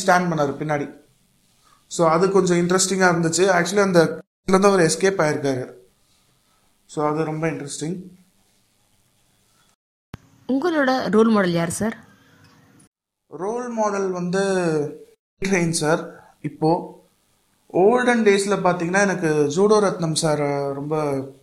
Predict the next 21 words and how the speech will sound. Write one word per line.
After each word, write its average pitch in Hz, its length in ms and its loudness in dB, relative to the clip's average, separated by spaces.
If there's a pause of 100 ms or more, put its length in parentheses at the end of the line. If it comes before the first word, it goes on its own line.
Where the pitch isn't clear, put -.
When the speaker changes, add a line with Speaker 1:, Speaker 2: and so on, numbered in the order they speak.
(240)
Speaker 1:
பிடிக்கும். 135 400 -6 (2500)
Speaker 2:
உங்க 254 340 2
first 330 360 -2
மூவியோட 214 540 4
experience 240 400 0
பத்தி 190 180 -2
சொல்லுங்க. 170 400 0 (1200)
Speaker 1:
First 175 380 -2
movie 202 360 0
வந்து 185 580 2
டூ 196 140 4
தௌசண்ட் 196 380 4
ஃபோர்டீன்ல 180 800 0
வீரம் 180 320 2
movie. 139 460 -4 (2250)
அதுல 175 500 -2
வந்து 180 320 0
எனக்கு 175 560 -4
ரொம்ப 190 600 -2
என்ன 185 320 -4
ஒரு 156 440 -2